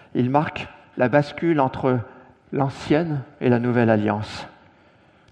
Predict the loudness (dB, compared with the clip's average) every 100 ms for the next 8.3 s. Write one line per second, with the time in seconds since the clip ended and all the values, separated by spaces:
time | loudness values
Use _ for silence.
0 | _ -8 2 2 2 0 -4 -4 -2 0
1 | 0 0 -2 -4 -8 -18 _ _ _ _
2 | _ -8 -6 -2 0 0 -2 -4 0 0
3 | 0 -2 0 2 2 -2 -6 -10 _ _
4 | _ _ _ _ _ _ _ _ _ _
5 | _ _ _ _ -2 -2 -2 -6 -8 -6
6 | -2 0 0 0 -2 2 2 2 -2 -6
7 | -20 -20 _ -6 0 0 0 -4 -4 -4
8 | -4 -4